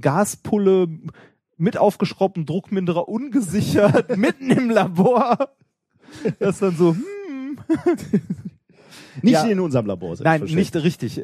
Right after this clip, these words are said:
Speaker 1: Das möchte ich auch festhalten. Von, äh, allen erwähnten Sachen war schli-, ausschließlich der Kompressor in unserem Labor.
Speaker 2: <laughs> Ja, und der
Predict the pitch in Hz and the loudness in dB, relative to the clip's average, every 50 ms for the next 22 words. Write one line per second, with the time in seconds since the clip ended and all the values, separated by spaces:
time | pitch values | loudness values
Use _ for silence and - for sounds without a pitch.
0 | 98 131 127 165 165 - - 196 185 - - - 175 185 - - - 151 127 - | -8 0 0 0 0 2 0 0 0 0 0 -2 -2 -2 0 0 -2 -2 0 0
1 | 202 190 185 196 202 190 170 - - 160 156 156 160 160 147 147 147 147 - - | 2 2 2 2 -2 -4 -8 -2 -2 -2 -2 -2 -4 -2 0 2 2 2 2 2
2 | 156 185 202 196 165 156 143 156 170 185 185 139 123 147 160 - 185 165 143 139 | 2 2 2 0 -2 0 0 0 0 0 -4 -2 0 0 0 0 -2 0 0 0
3 | 131 127 - - 156 143 - - 175 185 - - - 170 165 - - 156 - - | 0 0 -4 -8 -12 -6 -2 0 0 0 -2 -4 -6 -8 -6 -4 -4 -6 -2 -2
4 | 143 127 - 143 127 - - 143 - - 143 123 117 - 131 117 127 123 117 117 | -4 -2 -2 -4 -4 -2 -2 -2 -2 0 -2 -4 -4 -6 -6 -2 -2 -2 -2 -4
5 | 113 110 107 107 98 92 90 - 147 117 180 170 - - 170 - - - - - | -6 -6 -6 -6 -6 -6 -2 0 2 4 4 2 4 0 -2 -2 -2 -12 -12 -8
6 | 185 160 147 160 147 151 156 156 165 | -4 0 0 2 4 4 4 4 4